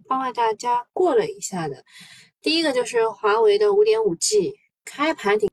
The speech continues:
成这个样子，就昨天我们提到那几只股吧，武汉凡谷、通讯通讯它是涨停的，然后沃特还有，呃，另外一只那个，那个，那个、那个叫什么来着？对吧？都后来是，呃，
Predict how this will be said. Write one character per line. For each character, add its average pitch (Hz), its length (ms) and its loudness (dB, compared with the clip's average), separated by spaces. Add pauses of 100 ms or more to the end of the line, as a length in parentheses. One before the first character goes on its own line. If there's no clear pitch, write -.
成 190 220 -6
这 233 100 2
个 247 120 -2
样 214 260 2
子， 151 540 -6 (360)
就 254 200 -2
昨 247 120 -4
天 277 80 2
我 277 80 2
们 220 220 2
提 - 180 -4
到 269 160 0
那 269 120 -10
几 202 160 0
只 220 180 -4
股 180 160 -2
吧， 175 220 -4
武 190 160 -6
汉 233 240 -4
凡 196 240 0
谷、 202 160 -2
通 - 160 -10
讯 440 80 4
通 226 160 -2
讯 226 100 0
它 214 140 2
是 220 80 -2
涨 175 240 -6
停 185 240 -12
的， 185 180 -10 (600)
然 208 120 2
后 220 120 4
沃 277 200 4
特 254 360 0
还 202 260 0
有， 170 760 2 (260)
呃， 185 280 -2
另 233 140 0
外 240 160 2
一 208 80 2
只 196 260 -2
那 196 160 2
个， 175 120 -8 (1500)
那 190 120 -6
个， - 20 -2
那 180 80 -4
个、 - 140 -16
那 - 20 -20
个 170 300 -10 (280)
叫 196 160 -2
什 - 120 -2
么 196 120 2
来 247 180 2
着？ 226 100 2 (680)
对 233 100 0
吧？ 220 80 2
都 302 140 0
后 330 100 -2
来 240 180 2
是， 254 540 2
呃， 440 180 -2